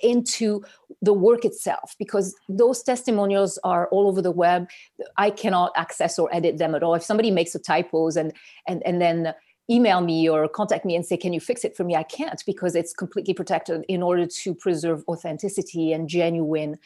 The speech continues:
validity. So it gives people a very clear window of understanding, because those who work with me are so wonderfully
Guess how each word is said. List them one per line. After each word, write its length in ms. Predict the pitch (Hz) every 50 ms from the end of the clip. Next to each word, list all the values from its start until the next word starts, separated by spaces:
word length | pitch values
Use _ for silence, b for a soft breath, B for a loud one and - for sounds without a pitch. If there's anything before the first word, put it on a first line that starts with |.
| B B B B B B B
validity. 680 | 175 185 160 170 214 233 254 226 - - 175 165 175 B B B B B
So 180 | - - 269
it 240 | 254 254 208 214 185
gives 380 | - 247 269 311 339 320 - -
people 380 | - - 254 247 - 269 226
a 60 | 190 170
very 580 | 190 202 196 214 233 247 277 269 240 196 - - - - - -
clear 280 | 220 226 233 240 233
window 540 | 208 190 185 208 214 208 202 202 196 196 196
of 140 | - 180 160
understanding, 920 | 180 175 170 175 170 - - - 175 165 160 165 165 151 147 143 139 156
because 360 | 151 175 175 - 220 208 214
those 220 | - - 302 339 -
who 100 | - 359
work 220 | 202 185 202 -
with 140 | 214 202 175
me 180 | 175 165 165 165
are 80 | 170 165
so 420 | - - - - 220 226 262 269
wonderfully 800 | 240 196 185 202 196 214 214 214 214 - - 190 185 175 175 175